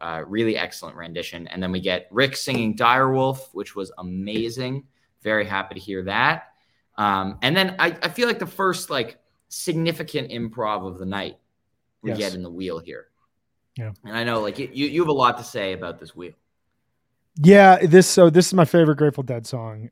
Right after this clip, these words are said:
Speaker 2: Um, and when I looked at the set list for the night before, I was,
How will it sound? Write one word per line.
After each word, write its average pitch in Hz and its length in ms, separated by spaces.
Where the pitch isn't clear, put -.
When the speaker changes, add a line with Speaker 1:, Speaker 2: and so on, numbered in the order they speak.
Speaker 2:
Um, 113 580
and 113 560
when 135 120
I 127 40
looked 143 200
at 156 60
the 147 80
set - 260
list 127 280
for 131 100
the 120 80
night 117 160
before, 113 640
I 123 100
was, 110 340